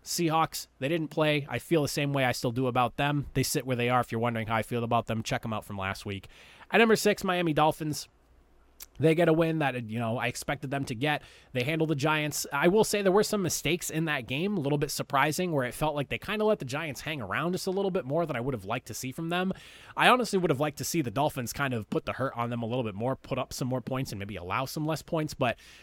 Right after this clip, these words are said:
obviously interceptions, fumbles, kind of just, like, weird mistakes that if they were playing anyone else could have potentially cost them the game.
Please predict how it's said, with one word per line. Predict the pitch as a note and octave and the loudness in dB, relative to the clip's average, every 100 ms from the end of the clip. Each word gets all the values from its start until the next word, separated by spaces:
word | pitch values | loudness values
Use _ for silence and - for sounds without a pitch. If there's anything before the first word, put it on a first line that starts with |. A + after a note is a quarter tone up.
| - | -2
obviously | C3+ C#3+ - B2+ | -2 0 -4 -4
interceptions, | D3 C3+ C#3+ - C3 | -4 -2 -2 -2 -6
fumbles, | - C#3+ C3+ | -2 -2 -2
kind | - D3 B2+ | -4 -4 -4
of | G#2+ - - - | -6 -10 -20 2
just, | G#3+ | 4
like, | - D3+ | 4 4
weird | C3 F3+ C#3+ | 4 4 4
mistakes | C3 - C#3+ C#3+ | -2 -2 -4 -2
that | D3 A#2+ | 0 0
if | A#2+ | 0
they | D3 | -2
were | C3+ | -2
playing | G#3 B3+ G3 | -2 0 0
anyone | G3 C3+ | 0 0
else | C3 D#3 | 0 -2
could | - | -2
have | D#3 | -4
potentially | C3 - C#3+ A#2+ G#2 | -4 -6 -6 -4 -6
cost | - B2 - | -2 -4 -4
them | C#3 | -6
the | A2 | -8
game. | F2+ A#2+ F3+ | -6 -4 -2